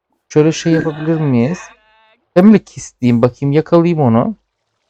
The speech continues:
Aile öpücüğü nasıl oluyormuş görmek istiyorum. Tamam, güzel. Ee, hadi gel içeriye, içeriye gel.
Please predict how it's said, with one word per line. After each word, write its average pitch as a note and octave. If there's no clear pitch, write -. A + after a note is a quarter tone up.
Aile D3
öpücüğü C#3
nasıl D3
oluyormuş A#2+
görmek C3
istiyorum. A#2+
Tamam, E3
güzel. D#3+
Ee, E3
hadi E3+
gel F#3
içeriye, F3+
içeriye E3+
gel. E3